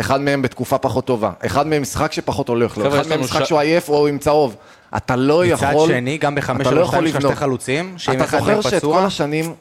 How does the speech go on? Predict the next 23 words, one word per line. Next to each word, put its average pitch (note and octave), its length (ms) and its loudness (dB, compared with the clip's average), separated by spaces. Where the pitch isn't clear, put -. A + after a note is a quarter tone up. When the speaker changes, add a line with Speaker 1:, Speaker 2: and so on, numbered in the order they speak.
Speaker 1:
את - 80 -4
כל F3 200 0
השנים, C#3+ 580 -2
על G#2+ 340 0
ארבע C#3+ 200 2
שלוש B2+ 240 0
שלוש, A#2+ 300 0
אנחנו G#2+ 240 -2
העברנו C3+ 380 0
פה F#3+ 200 0
עם C3 120 -2
עומס A3+ 280 2
מטורף D#3+ 540 0
בעמדות A2 340 -2
של A2 100 0
הכנפיים. F#2 500 -6
Speaker 3:
נכון. G2 280 -8
Speaker 1:
קבוע G#3 440 0
היה F3+ 120 4
לנו F#3+ 160 2
עומס, G#3+ 460 0
Speaker 3:
ההפך A#2+ 140 2
Speaker 1:
העומס D3 160 2